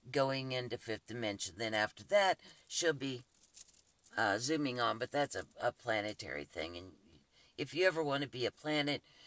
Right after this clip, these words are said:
you're gonna be on the other side, and you're gonna, uh, find out different things from the people, the entities that have been planets. Okay? All right, so here we're talking the fourth dimension, and I wanted you to realize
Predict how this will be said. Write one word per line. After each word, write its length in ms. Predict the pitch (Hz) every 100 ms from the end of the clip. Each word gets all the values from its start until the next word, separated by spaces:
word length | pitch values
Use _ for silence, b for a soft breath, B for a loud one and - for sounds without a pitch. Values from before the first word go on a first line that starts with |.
| B
you're 140 | - 151
gonna 180 | 147
be 180 | 120 127
on 120 | 123
the 140 | 123 107
other 160 | 110
side, 280 | 110 - 101
and 80 | 95
you're 100 | 101
gonna, 340 | 110 98 90 - B B B -
uh, 320 | 92 90 82 - _ _ _ _ _ _
find 340 | - 170 151 123
out 200 | 113 101
different 360 | 117 - 87
things 480 | - 78 69 - - -
from 440 | - 147 113 104
the 100 | 110
people, 480 | 120 135 110 110 104
the 140 | 117 147
entities 580 | 139 104 - 98 95 - B B B
that 160 | 143 123
have 140 | 104
been 220 | 131 117
planets. 680 | - - 60 - - - - _ _ -
Okay? 360 | 123 147 170 - - - - - B B B B B
All 120 | 180
right, 260 | 156 - -
so 400 | - 170 147 143 B B B
here 220 | 190 240
we're 80 | 269
talking 300 | 196 - 185
the 80 |
fourth 320 | 175 147 147 -
dimension, 540 | 160 117 98 127 135
and 140 | 139
I 60 | 123
wanted 400 | 143 170 220 -
you 100 | 175
to 140 | 175 147
realize 720 | 165 214 196 135 98 98 113